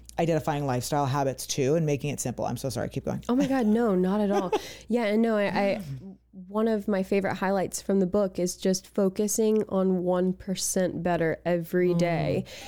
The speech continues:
Speaker 2: And a story to back this up in the book is the man that wanted to lose weight,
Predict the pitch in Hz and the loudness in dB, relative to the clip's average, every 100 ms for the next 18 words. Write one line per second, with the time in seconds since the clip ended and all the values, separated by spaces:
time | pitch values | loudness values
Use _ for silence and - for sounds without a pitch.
0 | - - 190 190 180 180 - - 202 214 | -18 -6 0 2 2 2 0 0 2 4
1 | 208 196 185 165 180 - 180 226 294 233 | 2 0 -2 -2 -2 -2 0 0 0 0
2 | 196 175 170 175 190 185 - 185 175 175 | 2 2 2 2 0 0 0 2 4 4
3 | 185 202 - 180 180 180 - 190 170 165 | 2 2 0 2 2 2 0 0 2 2
4 | 170 226 277 254 175 | 0 0 2 4 2